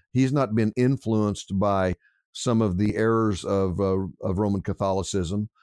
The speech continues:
but he does want to do everything possible to present, prevent,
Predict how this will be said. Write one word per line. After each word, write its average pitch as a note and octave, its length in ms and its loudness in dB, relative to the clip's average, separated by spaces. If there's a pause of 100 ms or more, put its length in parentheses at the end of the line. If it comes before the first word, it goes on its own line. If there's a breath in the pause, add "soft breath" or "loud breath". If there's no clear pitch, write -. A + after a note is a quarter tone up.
(440 soft breath)
but A2+ 460 2
he B2 200 0
does C3 540 2
want B2+ 400 0
to G#2+ 460 2 (100)
do C3 260 2
everything B2+ 480 0
possible G2+ 760 -2
to - 120 -16
present, G#2+ 480 -2 (220)
prevent, G#2+ 400 -2